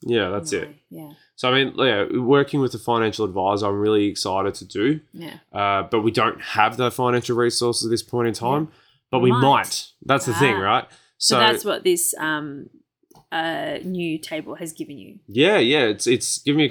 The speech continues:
Speaker 1: a, like, so where I would essentially kinda how I do it is you go, "All right, what, what's your, what are your expenses? Like, what are all your expenses?" And then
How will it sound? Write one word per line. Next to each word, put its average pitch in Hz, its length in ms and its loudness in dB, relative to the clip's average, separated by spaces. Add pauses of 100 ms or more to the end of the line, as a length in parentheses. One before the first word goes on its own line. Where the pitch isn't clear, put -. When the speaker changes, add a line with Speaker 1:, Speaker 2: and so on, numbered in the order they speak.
Speaker 1:
a, - 80 -8
like, 123 180 0 (680)
so 135 260 2
where 143 200 4
I 143 100 4
would 139 340 4
essentially 131 840 2
kinda 117 280 2
how 110 180 4
I 104 60 4
do 139 280 4
it 107 100 4
is 104 160 2
you 107 80 -2
go, 110 140 2
"All 104 100 2
right, 98 180 2
what, 127 240 0
what's 131 300 0
your, 120 240 4
what 139 140 2
are 160 40 4
your 147 140 4
expenses? 95 500 -4
Like, 95 160 -6
what 135 100 0
are 135 80 0
all 127 220 4
your 123 140 4
expenses?" 101 880 -4
And 101 200 -6
then 98 480 -2